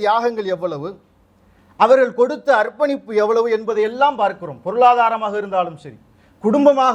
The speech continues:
இருந்தாலும் சரி, நேரம் காலமாக இருந்தாலும் சரி, ஏன் ஒரு மனிதன் உயர்வாக நினைக்கிற தன்னுடைய உயிராக இருந்தாலும் சரி,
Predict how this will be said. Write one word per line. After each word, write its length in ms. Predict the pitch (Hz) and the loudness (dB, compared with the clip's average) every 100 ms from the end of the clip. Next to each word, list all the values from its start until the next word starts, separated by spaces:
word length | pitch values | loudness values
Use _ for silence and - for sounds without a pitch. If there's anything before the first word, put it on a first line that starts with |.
| 240 | 0
இருந்தாலும் 420 | 226 220 208 190 175 | 0 0 -2 -4 -14
சரி, 180 | 143 107 _ _ 143 | -16 -18 _ _ -6
நேரம் 400 | 180 277 277 247 202 | 2 4 4 0 0
காலமாக 460 | 214 285 285 269 233 | 2 2 2 0 0
இருந்தாலும் 440 | 233 233 226 214 190 | -4 0 0 0 -6
சரி, 180 | 190 139 - _ - 214 | -10 -10 -14 _ 2 6
ஏன் 160 | 269 247 214 | 6 2 -4
ஒரு 100 | 214 202 | -4 -4
மனிதன் 360 | 233 247 285 294 - 151 | -6 -4 -4 -4 -12 -6
உயர்வாக 640 | 208 269 269 262 269 269 262 | 2 4 4 2 4 2 -2
நினைக்கிற 380 | 226 247 185 240 285 294 | -8 -16 -8 2 2 2
தன்னுடைய 340 | 247 247 240 226 196 | -6 -8 -6 -6 -6
உயிராக 420 | 240 302 302 285 247 | -6 0 2 2 2
இருந்தாலும் 420 | 240 240 226 226 214 | -2 0 -2 -2 -4
சரி, 220 | 208 | -4